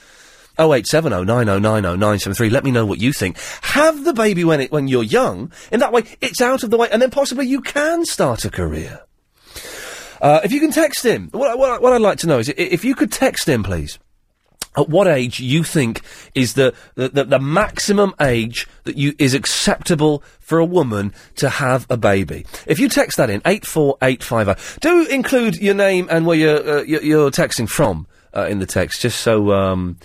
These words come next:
I'll, I'll be more inclined to read them out that way. It makes it a little bit more human. So what age do you think is the cut-off point, the maximum age that a woman should be allowed to have a baby? Text that into eight four eight five oh. And are you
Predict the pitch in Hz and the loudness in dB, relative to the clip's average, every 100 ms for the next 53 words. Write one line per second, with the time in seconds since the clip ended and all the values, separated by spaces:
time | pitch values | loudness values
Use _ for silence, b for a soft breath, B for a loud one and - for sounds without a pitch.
0 | b - 85 80 95 - 120 120 127 123 | b -8 -4 0 0 2 2 4 4 2
1 | 107 131 113 101 - 107 110 110 101 104 | 0 0 0 -2 -2 0 2 0 0 2
2 | 104 - 80 80 120 285 170 151 120 107 | 2 0 -6 -4 -4 -4 -2 -2 0 0
3 | 101 - 85 78 B B - 165 247 - | -2 0 -2 -4 B B -2 2 2 2
4 | 208 139 123 - 143 147 214 - 156 - | 0 0 -4 -4 -2 2 0 2 -2 -2
5 | B - 285 294 - 330 - 262 - 135 | B 0 2 2 0 -2 0 -2 -2 -4
6 | - 98 160 240 311 311 - - 269 262 | -4 -2 0 2 2 2 -2 0 2 4
7 | 175 95 76 - B B B 170 156 143 | 2 -2 -10 -16 B B B 0 0 2
8 | 190 190 190 B B - - 220 208 233 | 2 2 -2 B B -8 -2 0 0 0
9 | 226 - 156 147 151 196 226 147 95 98 | -2 0 2 2 2 2 0 -2 -2 -4
10 | - B B - 135 - 139 131 - 127 | -6 B B -4 -2 0 0 0 -2 -4
11 | 113 101 90 76 - 156 - 127 104 - | 0 2 0 -4 -4 -2 0 0 0 -2
12 | - 131 - - 104 98 B B - 110 | 0 -2 -2 -2 0 0 B B 0 0
13 | 110 - 107 98 92 B B 214 233 226 | 0 -2 0 2 2 B B -2 0 0
14 | 277 285 240 254 320 208 98 | 0 2 2 4 4 2 -2